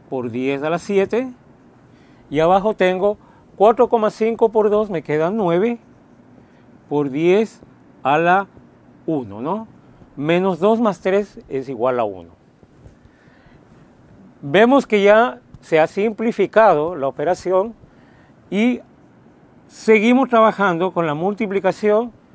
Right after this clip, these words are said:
y la multiplicación de potencias. Entonces multiplicamos los coeficientes, ciento ochenta por dos, y con las potencias conservamos la base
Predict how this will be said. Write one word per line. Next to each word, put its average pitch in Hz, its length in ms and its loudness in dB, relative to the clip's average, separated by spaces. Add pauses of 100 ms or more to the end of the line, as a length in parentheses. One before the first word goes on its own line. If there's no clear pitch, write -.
(920)
y 180 240 -2
la 143 120 0
multiplicación 135 720 -6
de 135 80 -4
potencias. 123 580 -10
Entonces 185 460 -2
multiplicamos 175 840 -2
los 156 160 -2
coeficientes, 156 880 -6 (560)
ciento 139 500 -6
ochenta 190 600 -4 (140)
por 170 300 0 (1120)
dos, 160 480 -2 (2000)
y 202 240 -2
con 240 160 2
las 240 140 2
potencias 214 760 0
conservamos 151 640 -4
la 214 100 4
base 214 460 4